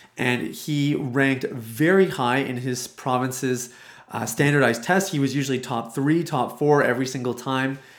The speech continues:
and really could have had his pick of careers. He could have been a doctor, a lawyer, engineer, but he knew from a very young age he wanted to be a pastor. In fact, he would preach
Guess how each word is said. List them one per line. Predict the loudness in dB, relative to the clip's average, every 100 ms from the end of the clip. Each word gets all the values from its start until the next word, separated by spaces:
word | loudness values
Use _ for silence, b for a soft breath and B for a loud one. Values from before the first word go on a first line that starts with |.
| B -2
and | 0 2
really | 4 4
could | 4
have | 2
had | 4 2
his | 0 -2
pick | 0 0
of | 0
careers. | -2 0 2 2 -2
He | -6
could | -4
have | -2
been | -4
a |
doctor, | -2 -2 -2 0 2
a |
lawyer, | 4 4 4 4
engineer, | 0 -4 -4 -2 -2 -2 B B B _
but | 2 2 -2 -2
he | 2 4
knew | 4 2
from | 0
a | -2
very | 2 2 2
young | 0 -2
age | -2 -2 -4 -8
he | -6
wanted | -2 -2 -2
to | -2
be | 0
a | -2
pastor. | -2 -2 -2 -4 -6
In | -4
fact, | -2 -4 -4
he | -4
would | -2 -4
preach | -6 0 2 2 -2